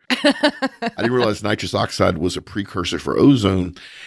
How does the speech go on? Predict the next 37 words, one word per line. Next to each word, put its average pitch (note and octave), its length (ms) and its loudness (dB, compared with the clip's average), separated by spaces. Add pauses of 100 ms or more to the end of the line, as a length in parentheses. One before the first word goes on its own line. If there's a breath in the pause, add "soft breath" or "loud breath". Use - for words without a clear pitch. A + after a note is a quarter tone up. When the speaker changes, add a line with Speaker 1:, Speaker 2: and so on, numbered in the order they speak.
(160 loud breath)
Speaker 2:
And G2+ 200 -2
ozone D#3 420 4
is A2 100 0
something G#2+ 320 0
that F#2+ 160 2
is F2 220 -2
weird F#2 420 6
because - 320 0
we F#2 120 0
need A2+ 180 4
it A#2+ 60 6
in C2 80 2
our - 180 -2
upper G2+ 280 0
atmosphere D#2 500 0
to - 80 -12
perfect D#2+ 360 0
Speaker 1:
Mm-hmm. C#3+ 120 0
Speaker 2:
it, D#2 140 -8
protect - 340 -2
us - 80 -6
from E2 100 -6
ultraviolet F2 440 -2
rays, G#2 420 6
but - 80 0
we F#2 100 6
don't F#2+ 140 4
want F#2+ 120 2
it - 160 -8
too C3 140 -2
close A2 300 4
to - 40 -6
the D2+ 80 -2
ground F2 480 2
'cause E2 140 -8
it's - 120 -10
harmful. F#2 460 -2